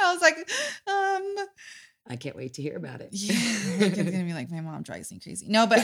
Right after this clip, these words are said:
Speaker 1: uh, my, my biggest concern, honestly, my biggest concern was that it didn't disrupt with his, uh, B J J schedule.
Speaker 2: I love that.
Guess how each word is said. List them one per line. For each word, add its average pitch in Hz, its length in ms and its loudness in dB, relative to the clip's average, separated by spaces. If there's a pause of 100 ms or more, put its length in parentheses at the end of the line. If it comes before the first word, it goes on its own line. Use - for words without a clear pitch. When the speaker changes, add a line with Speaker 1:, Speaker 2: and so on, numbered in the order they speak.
Speaker 1:
uh, 226 80 8
my, 240 260 10
my 226 200 8
biggest 233 380 4
concern, 233 300 2
honestly, 220 460 2
my 208 120 2
biggest 196 340 -2
concern 190 580 -2 (460)
was 185 320 2
that 180 220 4
it 175 200 -2
didn't 185 600 2
disrupt 180 720 -2 (320)
with 180 220 -4
his, 165 360 -6 (440)
uh, - 260 -4 (580)
B 196 120 -2
J 170 180 -4
J 165 200 -6
schedule. - 380 -8
Speaker 2:
I 151 80 4
love 135 300 0
that. 123 260 -8